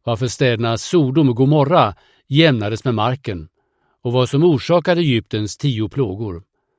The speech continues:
Och de kan göra en kvalificerad gissning om var Edens lustgård var belägen.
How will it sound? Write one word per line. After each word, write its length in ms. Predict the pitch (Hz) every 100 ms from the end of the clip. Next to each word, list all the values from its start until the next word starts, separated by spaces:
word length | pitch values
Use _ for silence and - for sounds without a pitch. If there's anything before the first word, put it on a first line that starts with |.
| _ _ _ _ _
Och 120 | - 139
de 140 | 135
kan 160 | 151 160
göra 180 | 147
en 80 | 139
kvalificerad 800 | 143 143 139 143 151 147 165 180
gissning 540 | 165 127 - 117 101 95 _ _
om 240 | - 117 120
var 460 | 160 131 98 110
Edens 380 | 127 117 107 113
lustgård 540 | 135 131 - - 147 101
var 80 |
belägen. 560 | 90 92 107 113 92